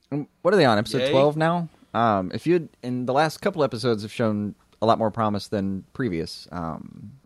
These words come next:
Speaker 1: so let's say you take the last three episodes, like ten,
Speaker 2: Mm-hmm.
Speaker 1: eleven, and twelve. We'll keep them. And then if you just let me cut episodes one through nine.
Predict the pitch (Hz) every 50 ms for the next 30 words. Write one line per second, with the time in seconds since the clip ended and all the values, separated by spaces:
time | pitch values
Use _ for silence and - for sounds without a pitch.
0 | _ - - 131 143 165 175 - 190 175 160 151 170 151 147 - 120 120 120 123
1 | - - - _ _ _ _ _ _ _ _ - _ - 104 104 101 98 90 78
2 | - - - - - - - - _ _ _ _ - - 110 107 151 151 143 135
3 | 127 127 120 113 104 - 113 101 87 76 71 78 - _ _ _ _ 117 131 -
4 | - - 156 - 104 113 107 92 78 78 95 - _ _ _ 110 110 113 110 110
5 | - 143 135 139 135 - 147 127 113 127 123 _ - - 131 120 - - 117 -
6 | - - - 117 101 92 101 107 113 113 120 117 - 123 110 101 95 98 98 82
7 | 76 71 -